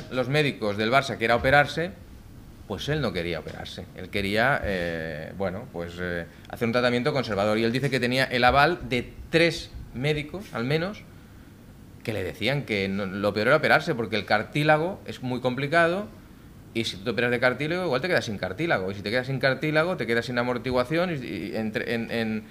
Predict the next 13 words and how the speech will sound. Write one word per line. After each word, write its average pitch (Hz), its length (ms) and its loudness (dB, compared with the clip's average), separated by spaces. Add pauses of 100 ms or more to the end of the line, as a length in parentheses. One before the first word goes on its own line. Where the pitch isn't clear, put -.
(160)
en 110 80 -2
la 117 80 6
rodilla, 165 520 4
y 107 100 0
es 113 160 -2
un, 117 400 -2
bueno, 110 220 2
es - 80 -6
la 135 80 4
antesala 135 380 2
del 185 180 8
retiro, 90 360 4
¿no? 107 140 -2